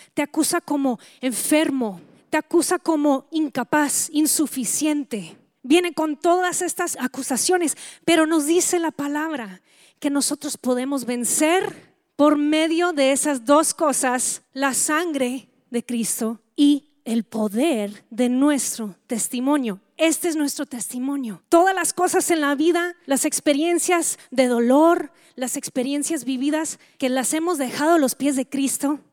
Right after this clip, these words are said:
y hemos recibido misericordia por esas cosas,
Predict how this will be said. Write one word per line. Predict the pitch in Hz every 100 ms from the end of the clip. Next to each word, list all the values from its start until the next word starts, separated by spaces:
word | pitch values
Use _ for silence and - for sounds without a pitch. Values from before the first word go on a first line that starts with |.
| _ -
y | 254
hemos | 285 320
recibido | 285 - 277 302 392
misericordia | 392 320 311 277 - 269 262
por | 269
esas | 247 247 233
cosas, | 254 233 240